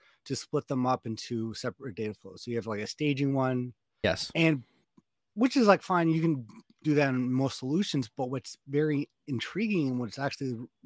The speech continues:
Speaker 1: really neat about this is if you link to an entity from, like, let's say another data flow,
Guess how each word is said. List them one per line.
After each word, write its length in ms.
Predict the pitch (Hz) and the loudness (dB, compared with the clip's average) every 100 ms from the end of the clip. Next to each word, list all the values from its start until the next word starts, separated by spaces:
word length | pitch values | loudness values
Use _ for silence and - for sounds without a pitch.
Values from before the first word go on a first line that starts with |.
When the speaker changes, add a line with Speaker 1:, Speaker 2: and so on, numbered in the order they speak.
| 135 | -10
Speaker 1:
really 340 | 123 139 123 | 0 2 2
neat 220 | 113 170 | 2 2
about 320 | 214 127 120 - | 2 0 -2 -4
this 200 | 120 - | -8 -6
is 420 | 127 110 101 98 - - - - - - | -2 0 0 -4 -16 -20 -20 -20 -18 0
if 260 | 160 147 | 4 6
you 280 | 147 165 160 | 6 8 8
link 200 | 160 165 | 8 6
to 120 | - | 4
an 80 | 143 | 2
entity 320 | 135 131 143 | 2 -2 -6
from, 160 | 131 123 | -4 -4
like, 140 | 113 | -4
let's 120 | 113 - | -4 -6
say 100 | 120 | -6
another 240 | 110 107 | -4 -6
data 260 | 107 110 107 | -4 -4 -6
flow, 420 | - 104 101 | -10 -12 -12